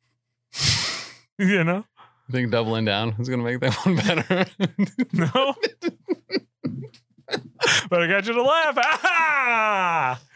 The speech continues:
Speaker 1: Got him.
Speaker 2: With that said. <laughs>
Speaker 1: Love a good challah bread, though. Like, le-, very legitimately. So good. Stupid good.
Speaker 2: That challah make me holla, buddy.
Speaker 1: Mm, I, you know,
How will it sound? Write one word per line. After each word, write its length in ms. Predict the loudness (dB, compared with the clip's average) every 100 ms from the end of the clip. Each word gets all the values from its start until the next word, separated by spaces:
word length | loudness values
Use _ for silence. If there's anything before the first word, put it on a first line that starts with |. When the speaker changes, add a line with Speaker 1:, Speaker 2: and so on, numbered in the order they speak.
| -18 -18 -20 _ -2
Speaker 1:
Got 320 | 2 2 4
him. 160 | 2 -2 _ _ _ _ -14 -14 _ _ _ _ -20 _ _ _ _ _ _ _ _ _ _ _ _ _ _ _
Speaker 2:
With 140 | -2 0
that 160 | 0
said. 300 | -2 -6 -8 -8 -2 0 0
<laughs> 300 | -6 _ -4
Speaker 1:
Love 200 | 0 2
a 40 |
good 120 | 2
challah 260 | 0 0 0
bread, 200 | -2 -2
though. 220 | -2 0
Like, 180 | 2 2
le-, 100 | 2 2
very 220 | 2 2
legitimately. 540 | -2 -2 0 0 0
So 240 | 0 -2 -4
good. 220 | -4 -6 -8 -6
Stupid 580 | -2 0 -2 -6 -6
good. 80 | -6
Speaker 2:
That 60 | -4
challah 280 | 0 0 0
make 160 | -4
me 80 | -4
holla, 260 | -6 -4 -4
buddy. 260 | -2 -4
Speaker 1:
Mm, 720 | -4 -2 0 2 2 2 -2 0
I, 260 | 0 2 0
you 120 | -2
know, 360 | 2 2 2